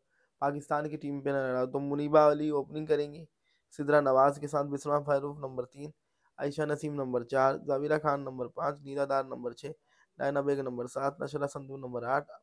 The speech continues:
फातिमा सना नंबर नौ, ईमान अनवर नंबर दस, सादिया इकबाल नंबर ग्यारह। ठीक है गाइस, तो ये तो थी पाकिस्तान टीम की प्लेइंग इलेवन। तो गाइस,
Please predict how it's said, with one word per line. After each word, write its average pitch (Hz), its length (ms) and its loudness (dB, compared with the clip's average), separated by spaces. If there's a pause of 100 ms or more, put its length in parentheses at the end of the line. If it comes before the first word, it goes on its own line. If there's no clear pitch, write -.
(140)
फातिमा 143 300 -10
सना 139 220 -6
नंबर 127 260 -10
नौ, 131 180 -4 (600)
ईमान 143 260 0
अनवर 139 260 -2
नंबर 127 300 -4
दस, 131 240 -2
सादिया 147 320 -4
इकबाल 131 320 -6
नंबर 131 280 -14
ग्यारह। 120 280 -10
ठीक - 320 -20
है 131 60 -12
गाइस, 127 220 -6
तो 131 60 -10
ये 131 140 -8
तो 160 140 -6
थी 156 140 -6 (500)
पाकिस्तान 143 440 -2
टीम 151 240 -8
की 151 100 -6
प्लेइंग 147 300 -8
इलेवन। 135 300 -8
तो 139 120 -14
गाइस, 147 320 -6